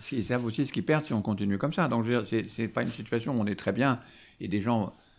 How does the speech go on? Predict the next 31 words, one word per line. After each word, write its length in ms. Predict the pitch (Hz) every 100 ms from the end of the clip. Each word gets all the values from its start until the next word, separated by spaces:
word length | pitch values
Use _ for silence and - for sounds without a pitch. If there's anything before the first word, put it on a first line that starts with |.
| _ -
désagréables 560 | 104 110 98 101 123 104
viennent 180 | 98 92
vous 80 |
dire, « 240 | 92 123 101
Les 60 | 98
gars, 160 | 107
il 80 | 95
faut 140 | -
que 40 | 95
vous 160 | 92
abandonniez, 460 | 101 98 95 104 117
que 80 | 92
vous 160 | 98
vous 80 | 98
sacrifiez. » 500 | - 98 107 - 147
C'est 80 | 104
une 80 | 90
situation 400 | 104 107 104 139
dans 80 | 101
laquelle 360 | 95 110 95 - 113 117
l'inquiétude 560 | 123 139 120 117 117
est 100 | 95
générale. 440 | 101 107 110 107 -
Ça, 120 | 98
vous 120 | 98
le 80 | 92
montrez 280 | 92 98 107
bien 160 | 101 98
dans 60 |
les 80 | 90
statistiques. 600 | - 95 - 98 104